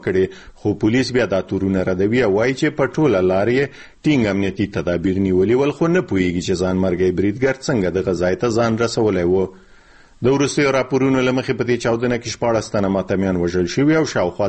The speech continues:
څلوېښت نور ټپیان دي، خو د روغتیا وزارت سرچینو اندېښنه ښوولې چې د یو شمېر ټپیانو روغتیایي وضعیت ته په پام ښایي اصل شمیر نور هم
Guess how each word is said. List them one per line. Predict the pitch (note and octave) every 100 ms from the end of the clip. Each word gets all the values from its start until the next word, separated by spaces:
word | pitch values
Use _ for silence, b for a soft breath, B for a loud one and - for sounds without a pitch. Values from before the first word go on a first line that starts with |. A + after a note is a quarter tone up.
| -
څلوېښت | F#2 F#2 F#2 G#2+
نور | G#2+ G#2
ټپیان | A#2+ C3+ G#2+ F#2
دي، | F#2 B B B -
خو | G2+ F#2+
د | G2 F2+
روغتیا | E2+ G#2 F#2
وزارت | F#2 F#2+ F#2+ F#2 -
سرچینو | G2+ F#2 A2+ A#2+ C3
اندېښنه | A2+ G#2 G#2 C3
ښوولې | C3 D3 D3+ D3+
چې | D3+
د | A2
یو | G2+ F#2
شمېر | G2+ F#2+
ټپیانو | F#2+ F2+ G2 F#2 F#2
روغتیایي | F2+ - F#2+ F#2+
وضعیت | F#2 F2 F#2+ G2+
ته | F#2
په | F#2+
پام | C3 C#3+ C3+ B B -
ښایي | C#3 B2 A#2 F#2
اصل | - F2+ -
شمیر | A2+ A#2+ B2+
نور | B2 G#2+
هم | D3